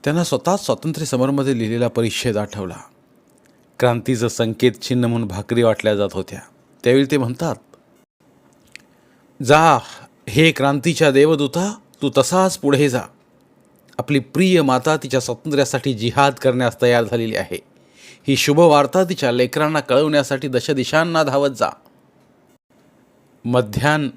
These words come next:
रात्री कुठेही न थांबता एकटेच धावत जा. दऱ्या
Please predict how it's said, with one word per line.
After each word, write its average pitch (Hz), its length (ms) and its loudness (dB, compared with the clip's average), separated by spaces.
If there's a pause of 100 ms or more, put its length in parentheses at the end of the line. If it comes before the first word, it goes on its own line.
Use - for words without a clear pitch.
रात्री 127 520 0 (180)
कुठेही 175 440 0
न 131 120 0
थांबता 143 480 -2 (100)
एकटेच 185 440 -2
धावत 180 260 -4
जा. 160 180 -8 (1400)
दऱ्या 127 360 4